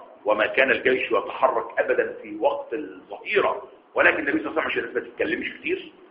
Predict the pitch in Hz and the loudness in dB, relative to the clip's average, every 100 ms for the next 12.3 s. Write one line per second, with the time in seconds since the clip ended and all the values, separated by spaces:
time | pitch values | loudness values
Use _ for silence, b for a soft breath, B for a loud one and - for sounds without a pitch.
0 | - 127 117 135 123 - - 101 165 139 | -6 -6 0 0 2 -2 -4 -6 -4 -6
1 | 90 - - _ 120 120 113 135 - 110 | -6 -10 -20 _ -12 -8 -4 -4 -4 -16
2 | - - 151 151 147 - - _ - - | -18 -8 -8 -8 -12 -12 -14 _ -2 -2
3 | - - - - - 170 - - B B | -2 -6 -12 -12 -8 -6 -8 -14 B B
4 | 190 196 196 160 - 117 139 131 110 104 | 2 4 0 -2 -2 0 2 0 -2 -12
5 | - 95 - - - - - - - - | -2 -2 -2 -10 -20 -20 -20 -10 -6 2
6 | 160 139 120 113 101 - - - 214 - | 4 4 0 0 -2 -4 -14 0 0 0
7 | - 151 - 113 104 - - 117 131 123 | -4 -6 -2 -2 -2 -4 -4 -2 -4 -6
8 | 92 104 107 117 131 - 101 90 85 143 | -10 -8 -6 -2 -2 -4 -10 -12 -4 -2
9 | - - - _ _ _ 120 120 113 - | -2 -8 -18 _ _ _ 0 2 2 0
10 | 131 107 - 151 - 107 104 101 - 113 | 2 2 2 0 2 -2 -4 -6 -6 0
11 | 139 - 113 98 - 127 110 98 - 87 | 2 2 0 0 0 0 2 0 -6 -12
12 | - - | -16 -20